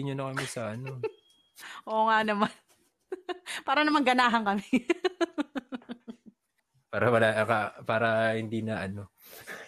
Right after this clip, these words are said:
Speaker 1: <laughs>
Speaker 2: Hindi, okay lang, okay lang. Ah, alam ko naman maraming nakikinig kasi,
Speaker 1: Mm.
Speaker 2: um, naramdaman ko tsaka nag-P P M naman sila. Pero,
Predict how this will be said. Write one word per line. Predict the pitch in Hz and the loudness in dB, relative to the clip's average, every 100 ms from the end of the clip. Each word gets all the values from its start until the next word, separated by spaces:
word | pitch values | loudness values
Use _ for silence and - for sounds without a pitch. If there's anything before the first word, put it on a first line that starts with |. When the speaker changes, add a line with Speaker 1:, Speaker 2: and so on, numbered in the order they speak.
| - | -16
Speaker 1:
<laughs> | - - - - - - - - - | -14 -14 -16 -14 -14 -12 -12 -12 -4
Speaker 2:
Hindi, | 220 | 2
okay | 190 196 202 | 6 6 6
lang, | 165 139 139 | 4 2 0
okay | 139 135 | -2 -2
lang. | 123 123 135 | -4 -4 -2
Ah, | 165 165 165 | 0 2 4
alam | 185 214 | 4 4
ko | 214 | 4
naman | 214 208 | 2 4
maraming | 185 175 160 165 | 4 4 4 4
nakikinig | 160 160 147 156 143 139 | 2 0 -2 -2 -2 -4
kasi, | 160 147 147 135 127 123 123 120 123 | -4 -4 -2 -2 -2 -4 -4 -6 -8
Speaker 1:
Mm. | 123 113 90 - _ - | -6 -4 -4 -8 _ -10
Speaker 2:
um, | 143 135 131 127 123 123 127 131 - - 143 - _ - | -6 -4 -4 -4 -6 -8 -8 -10 -14 -10 -10 -10 _ -6
naramdaman | 180 196 214 202 208 190 | 0 2 4 4 4 4
ko | 185 | 2
tsaka | 196 180 170 | 2 4 4
nag-P | 170 170 180 | 2 0 -2
P | 185 | 0
M | 160 175 | 2 2
naman | 170 156 | 2 2
sila. | 147 147 139 | 0 0 0
Pero, | 160 160 160 151 151 | 2 2 4 4 2